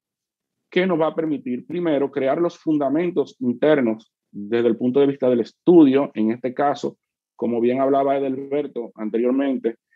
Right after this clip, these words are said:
mencionaba que muchas veces se piensa que el bim, eh, solamente ocurre en el estudio de diseño, y eso es una, eh, lamentable concepción,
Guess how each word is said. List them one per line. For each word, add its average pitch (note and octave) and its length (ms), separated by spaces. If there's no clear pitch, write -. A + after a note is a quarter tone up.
mencionaba A#2 580
que B2 160
muchas B2 320
veces B2+ 300
se A2 140
piensa D3 520
que B2 100
el A2+ 120
bim, B2 480
eh, A2+ 200
solamente C3+ 420
ocurre C3+ 500
en A#2 460
el A2+ 200
estudio C#3 400
de D3+ 80
diseño, D#3+ 600
y D#3+ 280
eso A2+ 180
es - 140
una, B2+ 560
eh, - 320
lamentable A#2+ 640
concepción, C#3 760